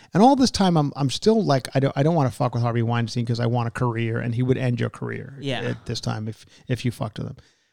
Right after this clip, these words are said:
Speaker 1: So she says, "Let's have a play date with our kids." So Kate Beckinsale says, "Sure, that sounds nice." So she shows up to Harvey Weinstein's house, and Harvey Weinstein says, "Bring the nanny, your kid and the nanny." Harvey Weinstein shows up at the ha-, I mean, uh,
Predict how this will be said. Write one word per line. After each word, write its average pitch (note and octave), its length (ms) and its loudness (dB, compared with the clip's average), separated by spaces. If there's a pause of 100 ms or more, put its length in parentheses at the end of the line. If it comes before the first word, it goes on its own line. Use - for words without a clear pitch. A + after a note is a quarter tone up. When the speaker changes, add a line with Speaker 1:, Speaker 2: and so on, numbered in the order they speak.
(120)
Speaker 1:
So C#3 240 2
she E3+ 180 -2
says, D#3 280 0
"Let's E3 180 2
have E3+ 100 2
a E3 60 2
play C#3 240 0
date B2+ 140 2
with A#2+ 120 -2
our A2+ 100 -6
kids." - 460 -8 (160)
So - 260 -6
Kate B2+ 220 -4
Beckinsale C#3+ 340 -2
says, G3+ 200 -2
"Sure, B2+ 400 -4
that A#2 180 -8
sounds - 320 -8
nice." A#2+ 300 -8 (320)
So - 160 0
she C#3 120 -2
shows G#3 320 4
up G3 140 6
to D#3 60 2
Harvey C3+ 260 6
Weinstein's A#2+ 500 2
house, F3 360 2 (100)
and B2+ 140 0
Harvey D3+ 240 4
Weinstein C3 400 0
says, A2+ 320 -4 (240)
"Bring E3+ 280 2
the F3 100 6
nanny, B2 540 0 (720)
your A#2 180 -4
kid B2 300 0
and A#2+ 160 2
the A2+ 40 0
nanny." A2 340 -8 (720)
Harvey D3+ 220 4
Weinstein D#3+ 280 2
shows C#3 220 2
up C3 80 2
at B2+ 60 -2
the B2 60 0
ha-, C3 200 -2
I B2+ 100 2
mean, B2+ 180 4
uh, A#2+ 160 0